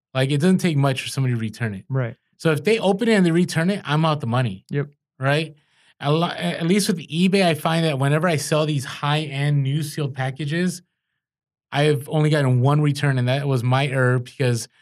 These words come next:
Speaker 1: the earphone pieces were falling apart, and I didn't notice that. But all other times I sold these vintage electronics that are, like, Sony or whatever that are Walkmans new and sealed, every single time, not a problem, pay good money for them, awesome feedback. So I'm, I'm gonna do it through eBay.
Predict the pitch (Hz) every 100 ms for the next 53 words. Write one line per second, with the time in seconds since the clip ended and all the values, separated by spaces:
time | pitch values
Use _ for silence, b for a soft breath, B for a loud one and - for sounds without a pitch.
0 | b b 131 120 139 143 160 147 160 151
1 | 147 127 - 135 131 120 - 139 156 131
2 | 127 127 120 123 113 - 107 _ _ _
3 | _ _ - 139 - - 143 175 165 175
4 | 190 185 180 160 147 156 151 151 131 135
5 | 143 151 147 139 117 139 147 143 127 123
6 | 110 - 156 143 143 143 135 127 131 135
7 | 123 120 120 131 143 131 135 127 147 143
8 | 147 147 B B B B - 170 180 147
9 | 160 151 143 139 131 127 123 _ - 131
10 | 143 160 135 - 127 127 127 123 120 147
11 | 143 117 - - 165 151 147 143 139 127
12 | 123 120 b b b - 143 143 127 131
13 | 123 110 95 _ _ _ 151 165 170 143
14 | 147 147 127 131 120 107 107 113 110 98